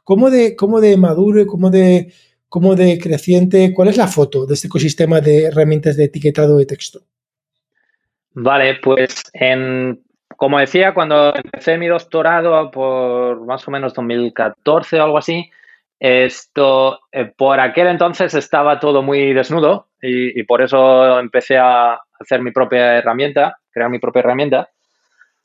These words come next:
Speaker 2: eh, Tactoc. Am, y, eh, bueno, pues entonces, en, en, por aquel entonces estaba, eh, eh, las herramientas eran muy pobres. Eh, hay alguna que se llama Brat,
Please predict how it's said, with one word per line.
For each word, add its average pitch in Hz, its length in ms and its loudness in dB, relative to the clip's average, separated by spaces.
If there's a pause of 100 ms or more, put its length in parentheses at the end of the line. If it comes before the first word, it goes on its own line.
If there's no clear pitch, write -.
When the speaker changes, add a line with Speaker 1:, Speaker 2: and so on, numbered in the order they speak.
(100)
Speaker 2:
eh, 110 200 0
Tactoc. 135 400 -2 (240)
Am, 131 480 -4 (340)
y, 127 800 -2
eh, 117 760 -6
bueno, 120 260 -2
pues 123 120 -10
entonces, 113 260 0
en, 117 160 0
en, 131 340 -2
por 135 140 0
aquel 131 220 0
entonces 180 400 -2
estaba, 139 480 0 (260)
eh, 120 380 -2 (400)
eh, - 120 -2 (160)
las - 140 -2
herramientas 139 420 -2
eran 139 300 -2
muy 131 300 -2
pobres. 110 520 -4 (120)
Eh, 110 420 0 (340)
hay 117 140 -2
alguna 123 340 0
que 113 60 -8
se 127 140 -4
llama 113 760 0 (880)
Brat, 151 400 -2